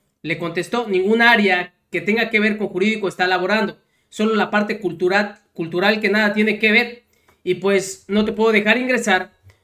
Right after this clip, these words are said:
porque el área al que tú vas, el paso, está restringido, restringido, perdón". Salió el aviso en el diario oficial. Mira, tómale foto para que les muestres.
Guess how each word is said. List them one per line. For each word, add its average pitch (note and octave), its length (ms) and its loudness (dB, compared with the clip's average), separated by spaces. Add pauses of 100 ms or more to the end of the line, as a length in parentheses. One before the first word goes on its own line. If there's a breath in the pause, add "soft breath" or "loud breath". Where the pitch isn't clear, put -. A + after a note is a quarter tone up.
(160)
porque F3 280 -4
el F3+ 80 2
área G#3 380 6
al F3 180 -2
que E3+ 100 -6
tú A3 180 -6
vas, F3 400 -2 (400)
el A#3 160 -4
paso, F#3 420 -2 (120)
está C#3 260 -8
restringido, F3 640 -4 (480)
restringido, G3 600 -2
perdón". G#3 340 -6 (420 soft breath)
Salió B3 300 0
el D4+ 60 8
aviso C#4 400 2
en A#3+ 80 2
el A#3 100 0
diario C4 280 2
oficial. A3+ 560 -2 (800)
Mira, A3 340 2
tómale B3 320 2
foto B3+ 360 0
para G#3 260 0
que F#3 180 0
les F3+ 220 2
muestres. G#3 680 -2